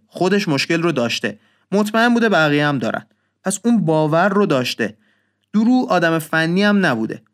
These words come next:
سال دو هزار و هفت که اپلای می‌کنه برای وای کامبینیتور، بهش می‌گن ببین تو ایده‌ت عالیه، خودت هم آدمی هستی که دوستش داریم،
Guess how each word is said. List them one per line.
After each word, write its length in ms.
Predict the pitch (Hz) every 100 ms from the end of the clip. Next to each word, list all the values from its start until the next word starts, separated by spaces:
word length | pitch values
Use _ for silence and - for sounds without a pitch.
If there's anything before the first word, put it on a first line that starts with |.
| _
سال 220 | - 247
دو 120 | 220
هزار 240 | 202 180 165
و 40 |
هفت 260 | 165 190 -
که 100 | 220
اپلای 280 | 180 165 151
می‌کنه 300 | 139 143 135
برای 220 | 135 135
وای 180 | 131 131
کامبینیتور، 760 | 135 131 131 127 143 165 147
بهش 240 | 135 147 156
می‌گن 200 | 156 160
ببین 280 | 165 117 101
تو 140 | 127 -
ایده‌ت 380 | 147 151 160 -
عالیه، 480 | 139 127 123 117 - -
خودت 280 | 196 208
هم 140 | 214 202
آدمی 340 | 156 170 196
هستی 240 | 185 180 190
که 100 | 208
دوستش 400 | 170 156 120 -
داریم، 280 | 101 104